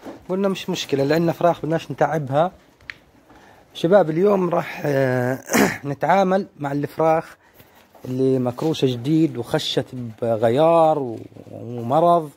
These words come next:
وشغلات كثير. طبعًا هاي كلها عندي خشت بمرض وغيار و-،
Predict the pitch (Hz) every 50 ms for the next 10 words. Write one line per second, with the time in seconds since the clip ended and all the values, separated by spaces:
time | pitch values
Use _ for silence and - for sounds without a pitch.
0 | _ _ _ _ _ _ _ _ _ _ _ _ - 117 113 110 110 107 - -
1 | 131 127 151 175 160 - - - - - 139 123 107 - - - - - - -
2 | - - 151 151 160 160 185 202 185 175 - - 214 185 175 180 196 208 196 185
3 | 170 196 208 202 - - - - - - - - - - - - - - - -
4 | - - - - 202 202 - - - 180 - 185 165 165 196 196 180 165 147 139
5 | 143 139 143 156 180 196 196 190 190 185 175 170 170 165 156 147 143 131 127 120
6 | 117